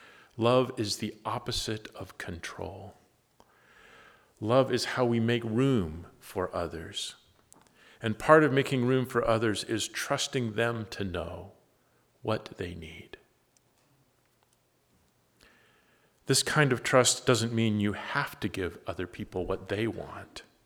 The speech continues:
You are not obligated. Just because someone asks for bread, you're not required to become a baker. You don't have to do anything that is wrong or scary,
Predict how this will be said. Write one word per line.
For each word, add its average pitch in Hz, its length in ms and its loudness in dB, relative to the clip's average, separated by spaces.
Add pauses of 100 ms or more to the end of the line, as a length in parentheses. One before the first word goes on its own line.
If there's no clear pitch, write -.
(400)
You 117 160 6
are 131 120 6
not 127 200 2
obligated. 92 800 -2 (800)
Just 147 240 2
because 143 260 2
someone 131 420 4
asks 120 380 4
for 110 200 2
bread, 101 600 4
you're 113 160 4
not 117 340 0
required 101 840 -2
to - 80 -4
become 101 500 -4
a 107 80 0
baker. 90 640 -8 (1120)
You 101 140 0
don't 123 280 2
have - 420 -2
to 120 100 0
do 110 180 2
anything 104 540 -4
that 95 120 0
is 90 160 -6
wrong 101 460 2
or 87 160 -4
scary, 101 640 -2